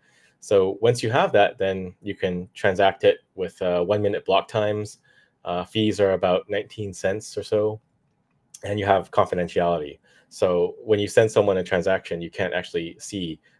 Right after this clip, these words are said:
the amount or asset type that they're sending, which gives a lot of privacy benefits to users.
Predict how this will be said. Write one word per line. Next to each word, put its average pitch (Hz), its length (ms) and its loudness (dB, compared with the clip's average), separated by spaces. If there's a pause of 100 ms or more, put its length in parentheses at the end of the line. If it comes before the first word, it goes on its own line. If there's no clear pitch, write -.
(120)
the 98 120 -2
amount 90 440 -4
or 98 180 2
asset - 320 -6
type - 200 -6
that - 140 -8
they're 82 100 -4
sending, 87 480 -8 (200)
which - 260 -10
gives 95 280 -4
a 73 80 -2
lot 85 200 -2
of 82 100 -10 (120)
privacy 87 540 -2
benefits - 500 -10
to 80 180 -14
users. 80 500 -14